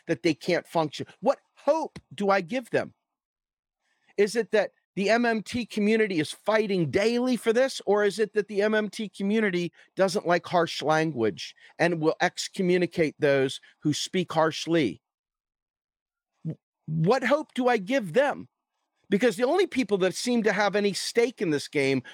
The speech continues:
are the people that are doing okay and speak very, very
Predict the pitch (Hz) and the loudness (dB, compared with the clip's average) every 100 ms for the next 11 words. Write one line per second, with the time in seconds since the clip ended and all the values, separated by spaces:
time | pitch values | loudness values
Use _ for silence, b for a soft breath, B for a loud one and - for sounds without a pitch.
0 | B 208 226 269 277 277 240 175 220 214 | B -2 0 -2 0 2 0 0 0 2
1 | 190 190 156 131 147 180 _ _ _ b | 2 0 -2 -2 -2 -6 _ _ _ b
2 | b 175 - - 226 151 151 214 226 202 | b -2 -2 -2 -2 0 0 2 2 0
3 | 196 185 180 | 0 0 -2